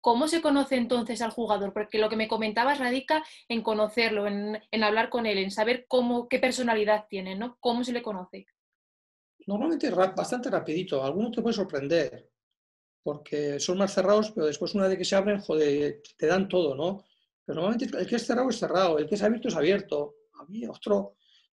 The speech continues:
Speaker 2: en, en el, en el Eibar, eh, el s-, segundo año, primer año, segundo año, pues yo tengo, tenía una relación con el Capi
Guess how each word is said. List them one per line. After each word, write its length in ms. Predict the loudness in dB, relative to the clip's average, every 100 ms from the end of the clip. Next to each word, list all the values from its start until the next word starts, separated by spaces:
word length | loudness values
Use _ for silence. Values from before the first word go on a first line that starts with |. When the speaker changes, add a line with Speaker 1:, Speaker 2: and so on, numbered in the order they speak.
| _ _ _ _
Speaker 2:
en, 440 | -6 -6 -6 -10 -14 _ _ _ _ _ _ _ _ _ _ _
en 160 | -10 -8
el, 220 | -8 -8
en 180 | -8 -4
el 120 | 2
Eibar, 380 | 2 2 0 -4 -12 _ _ _ _ _ -12
eh, 800 | -4 0 0 0 -2 -4 -4 -6
el 280 | -8 -12 -16 _ _
s-, 440 | -12 -10 -10 -14 _ _ _
segundo 420 | -10 -6 -2 0
año, 220 | 0 0
primer 220 | -2 -2 0
año, 140 | 0
segundo 320 | -2 -2 2
año, 440 | 2 2 0 -4 _ _ _ _ _ _ _ _ _
pues 100 | -8
yo 80 | -4
tengo, 280 | -2 -2 -4
tenía 340 | -2 -4 -2 -2
una 80 | 0
relación 280 | 2 0
con 100 | 0
el 60 | 0
Capi 440 | 0 0 -2 -4